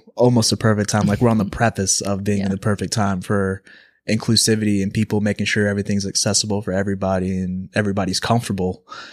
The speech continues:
Speaker 1: So what we're just trying to do is help be a part of that and kind of give some feedback, 'cause a lot of people don't know until you're in that situation. Like, I can't put myself in your shoes and know exactly what you deal with every day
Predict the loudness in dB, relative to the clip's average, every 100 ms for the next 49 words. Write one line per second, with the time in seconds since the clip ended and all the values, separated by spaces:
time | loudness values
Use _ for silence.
0 | -2 2 4 4 2 -2 0 4 4 4
1 | 0 0 0 0 0 0 0 0 0 2
2 | 0 2 0 2 2 0 0 -2 -4 -2
3 | -4 -4 -2 -2 -4 -8 -4 0 0 0
4 | 0 2 0 2 2 2 0 0 2 4
5 | 2 2 2 2 2 0 0 0 0 2
6 | 0 0 0 0 0 0 0 0 -2 -4
7 | -2 0 2 0 -2 -6 0 0 2 0
8 | 2 0 2 2 2 0 0 2 2 2
9 | 2 2 2 2 2 0 0 0 0 2
10 | 2 2 0 -2 -4 -2 -2 -2 -2